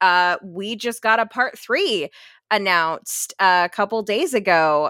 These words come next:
uh, which is pretty amazing. For the final season of Attack on Titan, there is a part three that's coming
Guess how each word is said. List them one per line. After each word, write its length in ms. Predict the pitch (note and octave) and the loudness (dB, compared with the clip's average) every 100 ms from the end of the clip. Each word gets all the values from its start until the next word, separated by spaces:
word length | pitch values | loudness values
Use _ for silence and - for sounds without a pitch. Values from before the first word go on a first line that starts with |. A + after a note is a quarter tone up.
| - | 0
uh, 400 | F3 E3 D#3+ D#3 | 2 4 2 2
which 240 | F#3+ F#3+ | 0 -2
is 140 | G3+ F#3 | -2 -4
pretty 540 | - - F#3+ F#3+ G3+ | -10 -6 0 2 2
amazing. 680 | A3 A3+ G4+ C#4+ G3+ F3 F3 | 2 2 0 0 0 0 -4
For 240 | F#3 G3 F#3 | -2 0 0
the 60 | F#3+ | 0
final 280 | G3+ G#3+ | -2 0
season 280 | A3+ A#3+ A3+ | -2 -2 0
of 80 | G3 | 0
Attack 280 | - G3 G3+ | 0 -2 -2
on 120 | G3+ | -4
Titan, 260 | G3+ G#3 F#3 | -4 -4 -4
there 200 | F3 F3 | -4 -4
is 120 | F3+ | -8
a 60 | |
part 280 | F3+ G3+ - | -6 -6 -6
three 220 | - G#3+ | -8 -8
that's 200 | E3+ D#3+ | -6 -8
coming 420 | - D3+ C#3+ G3 | -10 -10 -10 -16